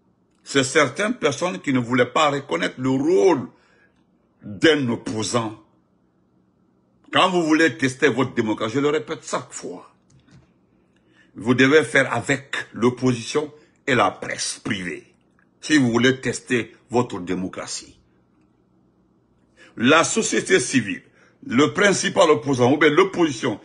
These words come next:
la presse privée, sont des entités qui notent la démocratie d'un pays. Et c'est ce que le professeur Fakonde a fait. Et lui le dit,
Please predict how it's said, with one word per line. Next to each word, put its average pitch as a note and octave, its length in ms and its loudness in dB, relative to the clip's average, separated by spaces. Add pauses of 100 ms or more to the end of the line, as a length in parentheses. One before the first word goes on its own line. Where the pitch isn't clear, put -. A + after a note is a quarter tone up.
(180)
la D3+ 280 4
presse G3 360 -2
privée, C#3 520 -4 (200)
sont B3+ 580 2 (600)
des A#2+ 460 -2
entités C#3+ 680 -6 (1080)
qui B2+ 180 2
notent B2 480 0
la G2 160 -4
démocratie A#2 760 -4
d'un - 160 -6
pays. - 560 -18 (580)
Et G#2+ 100 0
c'est - 140 -4
ce - 160 -4
que - 120 0
le A#2 180 2
professeur - 380 -4
Fakonde F#2+ 380 -10
a - 80 -14
fait. - 280 -20 (2250)
Et B2 120 2
lui C#3+ 140 2
le E3 180 6
dit, B3 380 2